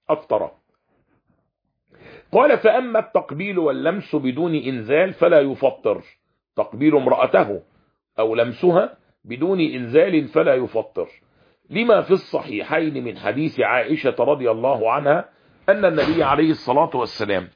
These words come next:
كان يقبل وهو صائم عليه الصلاة والسلام، ويباشر وهو صائم، ولكنه كان أملككم لإربه. كلمة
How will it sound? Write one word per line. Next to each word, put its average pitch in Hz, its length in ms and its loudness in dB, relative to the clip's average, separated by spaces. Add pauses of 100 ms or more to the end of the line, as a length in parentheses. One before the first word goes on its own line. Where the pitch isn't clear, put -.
(460)
كان 220 200 2 (160)
يقبل 180 720 0 (100)
وهو 147 280 2
صائم 98 560 -4 (220)
عليه 113 300 -4
الصلاة 110 500 0
والسلام، 87 420 -8 (400)
ويباشر 175 760 4
وهو 147 360 0
صائم، 101 580 -4 (540)
ولكنه 170 840 0
كان 185 380 4
أملككم 147 840 -2
لإربه. 127 580 2 (760)
كلمة 147 360 2